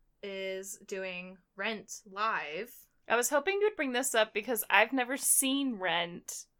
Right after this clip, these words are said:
Speaker 1: Oh my gosh, Rent is good.
Speaker 2: I know.
Speaker 1: I think the movie, well, to be fair, I've
Speaker 2: Is
Speaker 1: never,
Speaker 2: that one
Speaker 1: like, seen the play,
Speaker 2: Mm-hmm.
Speaker 1: but I've seen the movie, and I was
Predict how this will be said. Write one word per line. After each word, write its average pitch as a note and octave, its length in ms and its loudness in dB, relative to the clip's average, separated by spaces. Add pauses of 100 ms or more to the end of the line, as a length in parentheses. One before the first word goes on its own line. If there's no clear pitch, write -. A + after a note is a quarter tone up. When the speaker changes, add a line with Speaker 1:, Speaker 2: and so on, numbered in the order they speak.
(360)
Speaker 1:
Oh - 80 8
my B4+ 80 4 (120)
gosh, - 160 -2 (100)
Rent A#3+ 160 2 (140)
is C4 80 -4
good. G#3+ 540 6
Speaker 2:
I C4+ 160 8
know. G4 880 2
Speaker 1:
I C#4 80 2
think F#4+ 220 2
the G#4 480 8 (260)
movie, C4+ 520 0 (160)
well, A3+ 400 4
to - 80 -14
be E4 80 -2
fair, A3 400 2
I've - 80 -4
Speaker 2:
Is - 80 0
Speaker 1:
never, F#4 160 8
Speaker 2:
that A#3+ 80 2
one E4+ 80 6
Speaker 1:
like, G4+ 100 0
seen G#3+ 380 0
the F#3+ 180 -4 (140)
play, F3+ 760 -4 (160)
Speaker 2:
Mm-hmm. G#3 380 -6 (160)
Speaker 1:
but F3+ 340 0
I've F#3 160 -4
seen F#3 320 -4
the F3 140 -8
movie, G#3+ 880 -4
and G3 260 -4
I A3+ 140 0 (440)
was A3+ 440 -2